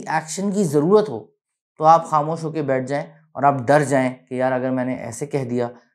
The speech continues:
या ऐसे कर दिया तो पता नहीं क्या हो जाएगा। तो वो कहते हैं, "Leaders do the right things।" That means कि आप इस बात की परवाह ना करें कि पॉपुलर ओपिनियन क्या है,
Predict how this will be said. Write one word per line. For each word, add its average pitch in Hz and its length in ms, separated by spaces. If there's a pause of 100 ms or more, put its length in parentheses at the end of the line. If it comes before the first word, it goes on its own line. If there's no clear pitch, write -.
(120)
या 123 180
ऐसे 127 220
कर 135 200
दिया 127 220 (380)
तो 127 60
पता 127 200
नहीं 131 100
क्या 123 120
हो 120 160
जाएगा। 117 320 (1400)
तो 160 120 (280)
वो 151 60
कहते 170 220
हैं, 196 140
"Leaders 175 420
do 180 140
the 180 100
right 156 300
things।" 151 320 (960)
That 151 260
means 190 420
कि 190 160 (140)
आप 175 520
इस 180 200
बात 175 240
की 185 120
परवाह 170 320
ना 175 140
करें 180 300
कि 170 100
पॉपुलर 160 440
ओपिनियन 151 440
क्या 123 140
है, 113 160